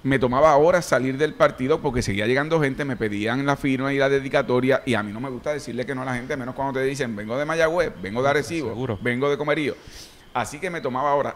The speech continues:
Speaker 1: Ese día que fue con Gabriel, el primer día, yo iba a hacer,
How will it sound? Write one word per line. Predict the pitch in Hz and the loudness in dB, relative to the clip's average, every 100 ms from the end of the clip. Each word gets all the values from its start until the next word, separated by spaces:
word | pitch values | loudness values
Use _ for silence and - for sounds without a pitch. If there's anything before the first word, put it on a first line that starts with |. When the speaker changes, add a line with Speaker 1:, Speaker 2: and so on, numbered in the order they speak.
| - | -2
Speaker 1:
Ese | 165 226 202 | 0 2 0
día | 208 180 | 0 -2
que | 135 113 | -2 -2
fue | 123 143 | 2 2
con | 151 175 | 2 0
Gabriel, | 143 123 143 139 120 - | 2 4 4 2 0 -6
el | 120 | -6
primer | 123 120 160 | -2 -2 -4
día, | 170 190 147 - 131 | -4 -2 -2 -2 -2
yo | 123 | 2
iba | 143 | 2
a | |
hacer, | 139 156 143 | 4 2 2